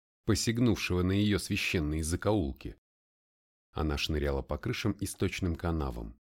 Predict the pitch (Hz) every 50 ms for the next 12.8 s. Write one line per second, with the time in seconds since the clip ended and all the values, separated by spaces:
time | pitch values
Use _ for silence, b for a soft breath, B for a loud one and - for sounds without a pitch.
0 | _ _ _ _ _ _ _ _ _ _ _ _ - 87 78 95 113 127 143 131
1 | 98 80 73 69 - 90 90 - - - 120 117 95 95 95 98 95 87 - 101
2 | 104 92 101 98 98 92 - - - 87 - - - 101 90 90 65 58 58 -
3 | - - - _ _ _ _ _ _ _ _ _ _ _ _ _ _ _ _ _
4 | _ _ _ _ - 98 95 87 85 - - 101 110 151 170 170 - - 101 78
5 | 71 69 67 80 - - 98 - - 104 95 67 62 60 - _ _ _ _ _
6 | _ _ _ _ _ _ _ - - 107 143 170 170 - 156 - 147 147 135 120
7 | 120 123 131 139 123 - - 104 - - 120 107 107 117 117 113 101 - - -
8 | - 113 110 107 98 98 92 - 98 92 - - - 113 110 110 107 - 101 95
9 | 82 92 85 - - 120 107 104 101 95 87 101 98 92 90 90 104 101 - -
10 | 117 120 - - - - - - 67 - _ _ _ _ _ _ _ _ _ _
11 | _ - 101 - - - - - 123 - - - 110 98 90 85 - - 85 76
12 | 73 71 - - - - 85 87 90 92 92 - 90 - -